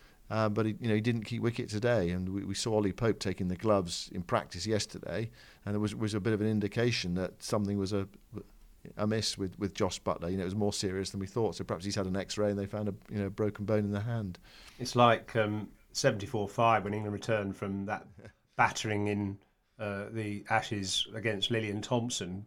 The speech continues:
Speaker 1: Yeah.
Speaker 2: the, the walking wounded returning to England. And actually, I, I, I remember players saying, a bit like actually, um, when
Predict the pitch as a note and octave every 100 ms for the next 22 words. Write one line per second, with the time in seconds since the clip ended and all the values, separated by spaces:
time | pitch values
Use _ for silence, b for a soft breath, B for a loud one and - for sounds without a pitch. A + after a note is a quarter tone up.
0 | F#2+ F2 F2+ - G#2 G2 F#2+ G#2+ A2 G2+
1 | G#2+ G#2 G#2+ G#2 G2 G2+ - A2+ G#2+ G2
2 | - G#2+ G#2+ G2+ E2 F2 G2+ - b b
3 | b B2+ C3 D#3 E3+ D3 C3 C#3 C#3+ -
4 | C#3+ - C3 C3+ D3 E3 B2+ - C3+ B2
5 | A2+ - C3+ A#2+ C#3 A3+ A#3 C3 A2 A2+
6 | A2 - A2 G2 G2 G#2+ G2+ G2+ G#2 -
7 | A2+ A2 G#2 G2+